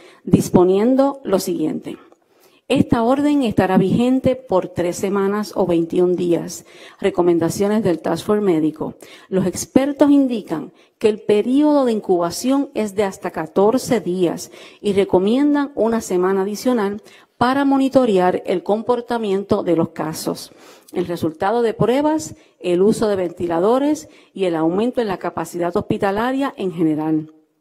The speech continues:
además del número de fallecimientos dentro de ese periodo.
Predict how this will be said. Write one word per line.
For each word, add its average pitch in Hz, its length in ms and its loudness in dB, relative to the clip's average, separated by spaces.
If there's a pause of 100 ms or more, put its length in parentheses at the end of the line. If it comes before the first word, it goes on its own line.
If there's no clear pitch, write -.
(600)
además 185 520 -2
del 262 160 -2
número 247 260 0
de 233 80 0
fallecimientos 247 920 -2 (280)
dentro 220 460 0
de 147 80 -6
ese 165 160 -8
periodo. 165 520 -10